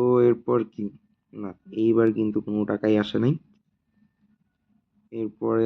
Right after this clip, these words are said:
আবার, এরপরও ফুল মিস, ব্যাপার না, আমরা আবার ট্রাই করব। এইবার না, এইবারও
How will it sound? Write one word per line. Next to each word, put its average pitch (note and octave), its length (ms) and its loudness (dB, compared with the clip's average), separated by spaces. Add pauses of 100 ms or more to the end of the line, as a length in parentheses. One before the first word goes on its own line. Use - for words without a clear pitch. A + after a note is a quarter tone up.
আবার, A2 420 2 (480)
এরপরও G#2+ 480 -2 (160)
ফুল A2 300 0 (160)
মিস, A2 220 -2 (1700)
ব্যাপার A#2 320 -10
না, B2 160 -2 (420)
আমরা G2 260 -10
আবার G#2+ 160 0
ট্রাই A2 240 -2
করব। A2 260 -2 (1600)
এইবার A2 840 0 (300)
না, G2+ 100 -2 (180)
এইবারও G#2 440 -2